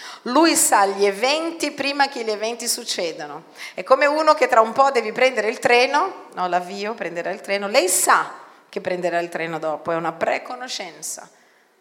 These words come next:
Non l'ha fatto lei, lo sa prima, no? Ha deciso, sa, sa prima, conosce prima. Lui sa, ecco perché alcune persone sono scelte già nel grembo della madre. Geremia diceva, "Prima ancora che io nascessi,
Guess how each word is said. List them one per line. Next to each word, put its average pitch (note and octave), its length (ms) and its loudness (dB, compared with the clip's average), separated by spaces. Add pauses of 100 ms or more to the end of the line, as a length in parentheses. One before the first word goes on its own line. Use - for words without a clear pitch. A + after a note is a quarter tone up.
(240)
Non F#3+ 100 -8
l'ha A#3 60 -4
fatto A3 260 -2
lei, D3+ 460 -8
lo F3+ 100 -14
sa G3+ 160 -4
prima, E3 380 -8
no? F3+ 240 -6
Ha - 40 -12
deciso, G3+ 520 -12
sa, - 420 -4
sa - 140 -6
prima, E3+ 340 -10
conosce A3 480 -6
prima. E3 400 -12 (880)
Lui F4+ 300 8
sa, C4 540 6
ecco E4 300 4
perché C#4 300 2
alcune D4+ 380 0
persone C4 580 -2
sono C4 300 -4
scelte B3 640 2 (260)
già A#3+ 260 6
nel B3 220 2
grembo A#3+ 340 4
della A3+ 200 6
madre. F#3+ 540 2
Geremia A3+ 420 0
diceva, A3+ 360 2
"Prima C4 240 2
ancora C4+ 420 4
che C#4 120 -2
io C#4+ 160 0
nascessi, G3+ 720 0